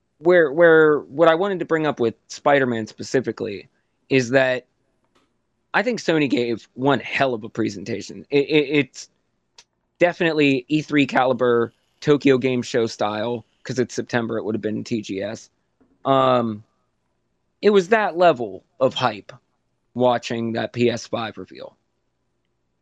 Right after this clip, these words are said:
Um, and I don't think, uh, even their best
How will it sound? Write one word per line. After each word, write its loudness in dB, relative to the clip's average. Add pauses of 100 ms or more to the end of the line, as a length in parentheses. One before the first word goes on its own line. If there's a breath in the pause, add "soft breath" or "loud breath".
(440)
Um, 0 (1500)
and 2
I 2
don't -2
think, -2
uh, -2 (120)
even 0
their 4
best -2